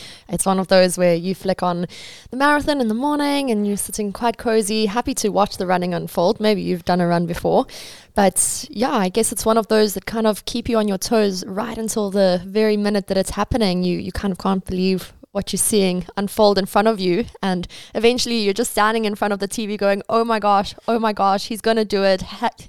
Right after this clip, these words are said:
holding your head in your hands. Uh, gosh, the feeling. And I think you summed it up really well there. It was such a short, burning, bright star.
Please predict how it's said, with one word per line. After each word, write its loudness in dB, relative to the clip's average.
holding 4
your 4
head 0
in -2
your 4
hands. 2
Uh, 0
gosh, 0
the -2
feeling. 2
And 4
I 6
think -2
you -4
summed 0
it -2
up -6
really 0
well 4
there. 2
It 0
was -4
such -2
a 0
short, -2
burning, 2
bright 0
star. 2